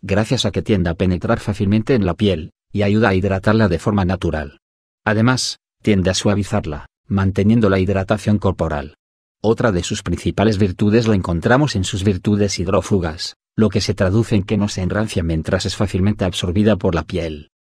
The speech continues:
Ideal como barrera protectora, al ser una sustancia humectante sus cualidades se traducen en que ayuda a proteger la piel evitando la evaporación del agua que encontramos y que contienen los distintos tejidos. Es decir, actúa como si fuera una barrera protectora,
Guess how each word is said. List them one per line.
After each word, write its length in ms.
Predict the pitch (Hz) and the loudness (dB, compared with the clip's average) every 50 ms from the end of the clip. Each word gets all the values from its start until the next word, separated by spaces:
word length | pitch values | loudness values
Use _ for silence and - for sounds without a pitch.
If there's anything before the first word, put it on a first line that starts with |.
| _ _ _ | _ _ _
Ideal 360 | 110 110 98 98 107 110 110 | 0 2 4 4 4 4 4
como 200 | - 104 101 98 | 2 0 0 0
barrera 420 | 90 98 90 87 104 113 113 110 | 0 -2 -2 0 2 2 2 2
protectora, 720 | - - 95 - - 95 - - 101 90 87 76 - - _ _ _ _ | 0 -2 -8 -6 -6 -8 -2 -2 -2 -2 -2 -4 -10 -14 _ _ _ _
al 140 | 98 98 | -4 -2
ser 220 | 92 - 123 117 113 | 0 0 0 2 4
una 160 | 107 101 92 | 4 4 4
sustancia 500 | - 110 98 - - 104 104 - 135 117 | 2 -2 -4 -2 -2 -2 0 0 2 2
humectante 480 | 101 95 95 98 - 113 107 101 101 98 | 2 2 2 0 2 0 0 2 0 -2
sus 220 | - - 95 - | -2 -2 -4 -2
cualidades 560 | - 104 98 98 98 98 107 110 113 110 104 | 0 0 2 4 4 4 4 4 4 4 2
se 160 | - - 90 | 0 -2 -4
traducen 480 | 90 - 98 92 101 117 110 - 104 98 | -2 0 0 2 2 0 0 2 0 0
en 140 | 92 87 85 | 0 -2 -2
que 100 | - 98 | -2 0
ayuda 240 | 95 104 110 117 117 | 2 2 4 2 2
a 40 | |
proteger 500 | - 95 92 - - 95 - - 131 117 | 2 0 -4 -2 -2 -4 -2 -2 -2 0
la 100 | 107 95 | 0 -2
piel 220 | 92 - 123 104 98 | 2 2 2 2 2
evitando 440 | 95 80 87 - - 98 95 90 87 | 0 -2 -2 0 0 2 2 2 2
la 140 | 85 85 | 0 0
evaporación 600 | 87 85 85 76 - - 80 78 - - - 113 | 0 0 -2 -2 -4 -6 -6 -6 -6 -2 0 0
del 180 | 104 107 98 104 | 2 2 2 4
agua 240 | 110 113 113 113 104 | 4 4 4 2 2
que 100 | - 95 | 0 -2
encontramos 580 | 92 87 113 107 107 - 123 143 151 156 - - | -2 0 0 0 0 0 -2 -2 -2 0 -2 -2
y 60 | - | -2
que 140 | - 107 90 | -4 -4 -4
contienen 480 | - 85 82 78 - 104 107 113 110 | -2 -2 -2 2 2 4 4 4 4
los 140 | 101 98 92 | 2 2 0
distintos 520 | 95 98 - - - 131 127 - 160 - - | 0 -4 -6 -4 -4 -4 -2 0 -2 -4 -4
tejidos. 680 | - 87 - - 87 76 73 71 67 - - - - _ _ _ _ _ _ _ _ _ _ | -8 -12 -8 -6 -6 -6 -6 -8 -10 -12 -14 -16 -18 _ _ _ _ _ _ _ _ _ _
Es 160 | 135 139 127 | 2 2 4
decir, 380 | 113 110 - - 85 76 - _ _ _ _ _ | 4 2 0 0 -8 -8 -10 _ _ _ _ _
actúa 380 | - 90 92 - - 113 117 117 | -6 -6 -4 -2 0 0 0 2
como 180 | - 117 104 110 | 2 0 -2 -2
si 160 | - - 110 | -2 -4 -6
fuera 300 | - - 107 104 98 101 | -4 -2 0 2 4 4
una 160 | 95 95 92 | 2 2 0
barrera 400 | 95 98 90 - 110 113 113 110 | -2 -2 0 2 2 2 2 2
protectora, 680 | - 92 85 - - - - 107 95 80 73 71 - | 0 -2 -6 -6 -6 -4 0 0 0 0 -2 -8 -14